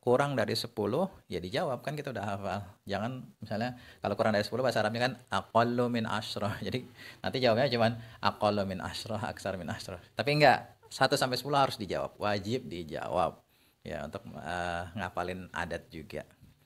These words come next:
Ya, sambil nanti antum dikit-dikit, ya, belajar tentang adat. Jadi ini ya, eh, satu video ini,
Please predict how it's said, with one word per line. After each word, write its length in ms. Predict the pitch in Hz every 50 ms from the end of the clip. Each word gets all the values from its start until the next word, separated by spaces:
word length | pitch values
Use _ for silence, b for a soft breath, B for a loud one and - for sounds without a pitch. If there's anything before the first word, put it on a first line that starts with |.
| B B B B B B _ -
Ya, 80 | 80 -
sambil 240 | - 95 101 104
nanti 240 | 98 95 104 117 104
antum 160 | 92 110 110
dikit-dikit, 800 | 107 101 - 98 82 80 - - 120 127 123 - _ _ - -
ya, 160 | - 101 90 90
belajar 400 | 90 80 80 82 80 98 98 -
tentang 400 | - 82 - 98 101 120 131 120 B B B B B B B B -
adat. 320 | - 82 80 85 85 - -
Jadi 320 | 92 98 127 127 95 110
ini 160 | 120 113 101
ya, 80 | 107 120 B B B B B B - 98
eh, 140 | 98 95 90
satu 240 | - 107 104 113 104
video 320 | - 120 110 107 113 104
ini, 320 | 101 110 120 135 160 170